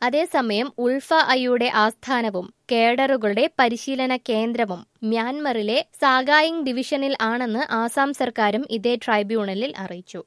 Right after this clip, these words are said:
ഇന്ത്യൻ അതിർത്തിയോട് ചേർന്നാണ് സാഗായിങ്. അവിടെ ഉൾഫ ഐ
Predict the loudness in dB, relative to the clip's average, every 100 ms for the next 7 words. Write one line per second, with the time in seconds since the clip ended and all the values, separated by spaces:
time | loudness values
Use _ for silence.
0 | -10 -8 -6 -4 -4 -2 -4 -2 0 0
1 | 0 0 0 -2 -2 -4 0 0 0 -4
2 | -6 -8 -14 _ -4 0 2 0 0 -2
3 | -2 0 0 2 0